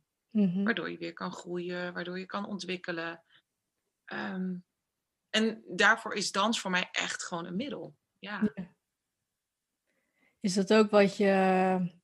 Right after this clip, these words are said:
Speaker 1: aan je kinderen op deze manier doorgegeven hebt? Eh, houden ze ook van dans?
Speaker 2: Ja, al mijn kinderen dansen. Ja.
Speaker 1: Oké.
Speaker 2: En,
Speaker 1: Wauw.
Speaker 2: eh, de een, ja, en eigenlijk, ehm,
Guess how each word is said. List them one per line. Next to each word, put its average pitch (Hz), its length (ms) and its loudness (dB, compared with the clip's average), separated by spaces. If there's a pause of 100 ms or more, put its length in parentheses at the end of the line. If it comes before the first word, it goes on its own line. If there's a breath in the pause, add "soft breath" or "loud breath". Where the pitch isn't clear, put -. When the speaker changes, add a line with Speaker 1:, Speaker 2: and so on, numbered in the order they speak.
(180)
Speaker 1:
aan 185 220 -2
je 180 120 0
kinderen 233 360 4
op 233 120 0
deze 233 240 6
manier 240 260 8
doorgegeven 233 800 2
hebt? 247 340 0
Eh, 190 280 2
houden 190 260 6
ze 180 100 2
ook 240 160 2
van 320 180 4
dans? 403 440 0 (1160)
Speaker 2:
Ja, 190 220 6
al 233 220 6
mijn 269 220 2
kinderen 269 360 -4
dansen. 240 520 2 (880)
Ja. 240 140 6
Speaker 1:
Oké. 254 240 0 (400)
Speaker 2:
En, 233 160 4
Speaker 1:
Wauw. 202 140 2
Speaker 2:
eh, 208 480 -2 (360)
de - 220 -6
een, 214 380 0
ja, 233 240 6
en 220 100 0
eigenlijk, 220 420 2
ehm, 175 720 0